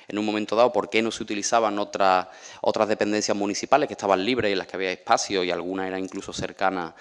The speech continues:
a servicios sociales, y les pedíamos información de cuál era el, el, el plan, ¿no?, de cómo iban a, a, a hacer esa ampliación. Ustedes nos decían, recuerdo que la señora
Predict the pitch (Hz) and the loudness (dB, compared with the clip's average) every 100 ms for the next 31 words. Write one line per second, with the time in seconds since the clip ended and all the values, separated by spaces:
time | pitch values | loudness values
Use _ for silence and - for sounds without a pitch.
0 | - - - 98 92 87 92 - 101 98 | -20 -16 -8 -2 -2 -2 -4 -2 -2 -2
1 | - 101 - 135 135 143 - - _ _ | -4 -6 2 4 4 -2 -4 -18 _ _
2 | _ - - 98 - 90 107 101 98 113 | _ -10 -8 -8 -8 -6 -4 -2 -2 -2
3 | 113 98 95 95 92 95 - 92 - 98 | -2 -2 -2 0 0 -2 -6 -8 -8 -10
4 | 92 107 120 139 120 131 123 104 92 - | -6 2 4 4 2 0 0 0 -4 -14
5 | - - - 131 113 107 101 95 98 - | -20 -20 0 2 4 4 4 4 2 2
6 | 92 92 - - - - - 101 101 - | 2 2 -2 -2 -4 -2 0 0 2 2
7 | 101 101 104 - 135 139 - 101 104 98 | 0 0 -2 0 0 0 -4 -6 -6 -6
8 | 101 - 120 110 107 90 87 95 95 95 | -6 -4 0 2 0 -4 -4 -2 -2 -4
9 | 92 90 95 95 98 98 95 | -6 -6 -8 -6 0 2 2